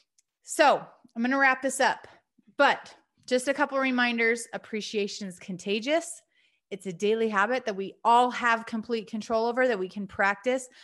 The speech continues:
a morning gratitude list. We can practice looking for the good in others,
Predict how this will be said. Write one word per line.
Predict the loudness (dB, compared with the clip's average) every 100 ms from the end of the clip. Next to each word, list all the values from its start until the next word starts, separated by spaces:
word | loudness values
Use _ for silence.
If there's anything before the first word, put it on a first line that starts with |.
| -14 -6
a |
morning | -2 0 0 0
gratitude | 4 4 4 -2 -4 0
list. | 0 0 -2 -12 -20 -14
We | -8 -4
can | -4
practice | 0 2 2 0 -2
looking | -2 -2 0 -2 -2
for | -4 0 2 2
the | 0
good | -2 -2
in | -4 -4
others, | -2 0 0 0